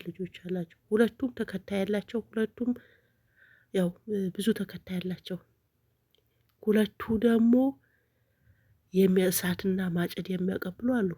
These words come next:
እሳትና ክርቢት፣ አዎ፣ እሳትና ጭድ፣ አዎ፣ ሰጭና፣ እሳትና ጭድ የሚያቀብሉ አሉ። ከዛም ትክክል፣ ከዚህም ትክክል።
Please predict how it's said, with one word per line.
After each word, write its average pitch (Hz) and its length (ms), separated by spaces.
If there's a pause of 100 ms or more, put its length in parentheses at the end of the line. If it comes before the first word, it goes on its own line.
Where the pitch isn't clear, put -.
እሳትና 185 480 (140)
ክርቢት፣ - 420 (1600)
አዎ፣ 202 140
እሳትና 185 500
ጭድ፣ - 260
አዎ፣ 160 140
ሰጭና፣ 170 360 (240)
እሳትና 247 500 (100)
ጭድ - 240
የሚያቀብሉ 196 680
አሉ። 160 140 (680)
ከዛም 196 380
ትክክል፣ - 420
ከዚህም 170 380
ትክክል። - 440